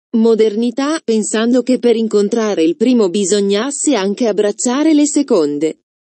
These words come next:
Quando però si fa questo, diventa poi inevitabile che la gnosi entri nella Chiesa.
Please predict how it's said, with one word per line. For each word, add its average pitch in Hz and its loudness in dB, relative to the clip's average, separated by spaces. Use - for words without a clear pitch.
Quando 302 2
però 208 -2
si 233 -4
fa 160 -8
questo, 180 -2
diventa 226 0
poi 175 0
inevitabile 220 0
che 208 2
la 190 2
gnosi 196 0
entri 240 0
nella 277 0
Chiesa. 147 -2